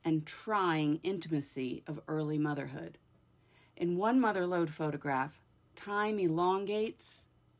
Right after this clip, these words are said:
and space shrinks. To make Motherload, I suspended a camera over my side of the bed to capture the aerial view of my baby's first year of life. These images are a multi-layered visual compendium.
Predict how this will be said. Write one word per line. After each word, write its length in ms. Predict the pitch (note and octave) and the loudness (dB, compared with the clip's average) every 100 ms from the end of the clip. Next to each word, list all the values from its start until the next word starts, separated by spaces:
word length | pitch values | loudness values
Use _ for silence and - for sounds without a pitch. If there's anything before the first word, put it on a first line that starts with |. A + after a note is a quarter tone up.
| _ | _
and 160 | F3 E3 | 2 2
space 500 | - F3 E3 D#3+ - | 2 0 -2 -2 -6
shrinks. 760 | - - - - - - - - _ _ _ _ _ _ _ _ - _ - | -8 -8 -8 -8 -10 -8 -8 -12 _ _ _ _ _ _ _ _ -20 _ -10
To 100 | A#3 | -4
make 300 | B3 D4+ - | -2 -2 0
Motherload, 640 | A3 F3 D#3+ D3+ D3 D#3+ - - - - | 2 2 2 2 2 -2 -4 -18 -10 -2
I 100 | G3 | 0
suspended 540 | D4 C4 C#4 B3 A3+ | 2 0 0 0 -2
a 60 | F#3 | -4
camera 500 | - A#3 A#3+ F#3 E3 | -4 0 4 4 4
over 220 | E3 E3 | 4 4
my 240 | E3+ F3 | 6 4
side 300 | G#3 G#3 F#3 | 4 2 2
of 80 | F3+ | 2
the 80 | F3 | -2
bed 460 | D#3 E3 C#3+ D3 - - - | 0 2 2 0 -6 -18 -16
to 80 | - | -10
capture 540 | - - G#3 G#3 G#3+ F3+ | -8 2 2 2 -2 -2
the 200 | F#3 - | -2 -2
aerial 440 | F#3+ G#3+ A#3+ A3+ | 0 2 2 2
view 400 | F3+ E3+ D#3+ E3+ | 4 4 6 4
of 140 | F3 E3 | 0 0
my 180 | F3+ | 0
baby's 540 | E3+ D#3+ D#3 E3+ E3 - - | 2 2 4 2 2 -2 -4
first 360 | G3 F#3 - | -6 -6 -2
year 160 | E3 D3+ | 0 0
of 120 | D3 | 2
life. 500 | D#3+ D3+ - - - - _ - - - - _ | 4 4 2 -8 -16 -20 _ -20 -20 -20 -20 _
These 220 | G3+ G3 | -6 0
images 580 | C4 C#4+ G3 F3+ E3 D#3+ | 4 6 6 4 4 4
are 180 | E3 E3 | 2 2
a 40 | E3 | 4
multi-layered 920 | F3 G#3+ A#3 G#3+ F#3+ F3 F3 E3 D#3+ | 4 2 2 -2 0 2 2 2 2
visual 420 | E3+ F3+ G3 E3+ | 0 0 2 0
compendium. 960 | D#3+ E3+ E3 D3+ E3 E3+ C3+ B2+ - | 0 0 0 2 4 4 2 -2 -8